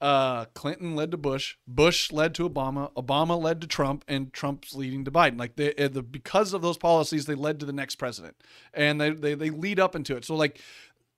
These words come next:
right now, the Democratic, uh, base is vibrant in saying, like, "This guy, Trump, has got to get out of the White House." So they kinda unified all together. They got their candidate approved. Now they're saying,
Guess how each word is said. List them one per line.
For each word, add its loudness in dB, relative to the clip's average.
right 0
now, 0
the -6
Democratic, 0
uh, 4
base 0
is 2
vibrant 4
in 0
saying, 0
like, -2
"This 0
guy, -2
Trump, -6
has -10
got 0
to -10
get -4
out 0
of -12
the -4
White 2
House." -4
So -8
they 0
kinda -4
unified -2
all 2
together. 4
They -4
got -4
their -2
candidate -6
approved. 4
Now 2
they're 0
saying, -4